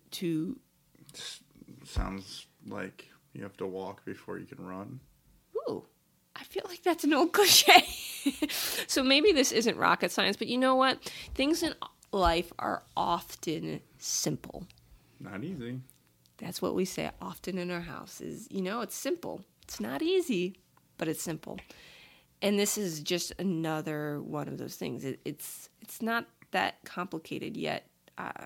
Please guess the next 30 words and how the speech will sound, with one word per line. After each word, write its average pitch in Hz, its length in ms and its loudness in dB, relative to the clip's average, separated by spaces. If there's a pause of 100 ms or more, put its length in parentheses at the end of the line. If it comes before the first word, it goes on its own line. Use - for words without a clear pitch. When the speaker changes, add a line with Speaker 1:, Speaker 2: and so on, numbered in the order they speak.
(200)
Speaker 1:
I 160 200 4
make 117 240 -6
it 67 100 -8
complicated. - 680 -12
I 69 60 -10 (100)
don't, 62 260 -14 (100)
I 156 180 6
don't 131 140 0
know 82 120 -4
what - 160 -10
you, 78 80 -10 (720)
I 240 120 12
don't 254 100 12
know 233 40 8
what 208 140 8
to - 80 -4
say 190 140 6
about 143 240 2
that. 95 180 -2 (100)
So, - 380 6 (1300)
anyhow, 240 680 4 (240)
the 247 100 6
point 294 320 2
is 180 120 4
this. - 420 -10 (840)
If - 160 -4
you're 269 140 2
feeling 285 400 0
stuck, - 680 -2 (1600)
perhaps - 920 -2